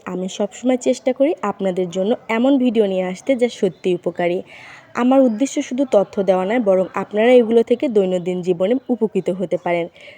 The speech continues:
যদি ভিডিওটি ভালো লেগে থাকে, তাহলে লাইক করুন, আপনার মতামত জানাতে কমেন্ট করুন, আর বন্ধুদের সাথে শেয়ার করুন, এবং অবশ্যই সাবস্ক্রাইব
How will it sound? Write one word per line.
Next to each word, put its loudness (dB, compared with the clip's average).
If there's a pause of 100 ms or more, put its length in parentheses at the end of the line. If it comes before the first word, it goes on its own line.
(100)
যদি 0
ভিডিওটি 0
ভালো -2
লেগে 2
থাকে, -6 (120)
তাহলে 0 (420)
লাইক 0
করুন, 0 (120)
আপনার -6
মতামত -2
জানাতে -2
কমেন্ট -6
করুন, -4
আর -6
বন্ধুদের -4
সাথে -4
শেয়ার -2
করুন, -6 (280)
এবং -2
অবশ্যই 0
সাবস্ক্রাইব -6